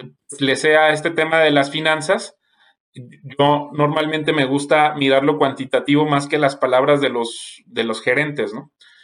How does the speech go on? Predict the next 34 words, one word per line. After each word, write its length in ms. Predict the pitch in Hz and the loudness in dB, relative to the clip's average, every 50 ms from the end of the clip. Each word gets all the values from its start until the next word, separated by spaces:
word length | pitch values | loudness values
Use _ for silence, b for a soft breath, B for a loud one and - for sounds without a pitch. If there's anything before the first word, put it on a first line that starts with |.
| b b b b _ | b b b b _
Entonces, 600 | - 123 120 123 135 135 135 151 147 143 143 - - _ _ _ _ _ _ | -12 -12 -6 -4 -4 -2 0 0 0 -2 -2 -6 -14 _ _ _ _ _ _
hay 340 | - 127 139 156 165 165 165 | -2 0 0 0 0 -2 -4
tres, 480 | - 170 160 165 170 165 - - - - _ _ _ _ _ _ _ _ _ _ | -2 0 2 2 0 0 -4 -10 -12 -16 _ _ _ _ _ _ _ _ _ _
todo, 420 | - 160 175 185 190 185 185 165 - | 2 2 4 4 2 2 -2 -2 0
todo 240 | 170 165 185 190 | 2 2 4 4
hombre 340 | 190 185 185 185 180 180 180 | 4 4 4 2 2 2 2
de 100 | 170 160 | 2 0
negocio 560 | 139 127 123 127 143 165 160 - 185 185 185 | 0 0 2 2 2 2 2 0 0 2 2
o 80 | - 131 | 0 0
mujer 320 | 131 127 135 - 151 147 | -2 -4 -4 -2 -2 0
de 80 | 165 170 | 0 0
negocio 600 | 160 139 117 117 131 151 151 - 190 196 226 - _ _ _ _ _ _ _ _ | -2 -2 -2 0 0 -2 0 -2 -2 -4 -4 -6 _ _ _ _ _ _ _ _
debe 260 | - 131 139 143 165 165 | -2 0 0 0 0 -2
fijarse 460 | 160 143 143 147 139 139 147 170 160 | -4 -2 -2 -2 -2 -2 -4 -6 -6
que 60 | 151 | -6
existen 420 | 120 - - 147 143 143 151 147 | -8 -8 -8 -10 -6 -4 -4 -4
estos 340 | 147 147 147 147 156 143 - | -4 -4 -6 -8 -10 -10 -6
tres, 420 | - - 143 143 143 143 143 - - | -4 0 0 2 2 0 -2 -6 -6
eh, 400 | 143 131 123 120 117 113 113 - _ - | -4 -2 -2 -2 -2 -4 -6 -10 _ -6
estados 680 | 131 123 - - 143 139 143 147 147 143 143 143 - | -6 -4 -2 0 2 2 2 2 -2 -4 -8 -12 -10
financieros, 720 | - 135 127 120 117 117 - 147 147 143 - - - - _ _ _ _ _ _ _ _ _ | -8 -6 -6 -4 -6 -4 -2 -2 -2 -2 -4 -8 -10 -18 _ _ _ _ _ _ _ _ _
que 160 | - 117 123 127 | -4 -2 -2 0
uno 300 | 127 135 147 151 151 151 | 0 0 0 0 0 2
es 220 | 147 147 147 156 | 0 0 0 0
el 160 | 165 151 143 | 0 0 0
balance 400 | 143 123 120 131 143 147 147 175 | 0 0 0 0 0 -2 -2 -6
general, 540 | 170 - 151 135 127 139 170 220 - - - _ _ | -6 -4 -2 -2 0 0 0 0 -2 -6 -14 _ _
que 180 | - 123 120 123 | -6 -4 -2 -2
es 120 | 127 127 | -2 -2
este 240 | 151 139 143 143 160 151 | -2 -2 -2 -4 -4 -4
que 80 | 139 | -4
les 140 | 127 120 113 | -4 -4 -4
estoy 200 | 113 107 - 131 | -4 -4 -4 -2
mostrando. 640 | 139 143 143 143 156 143 143 156 202 269 - - | -2 -2 -4 -2 -2 -2 -2 -2 -4 -8 -8 -12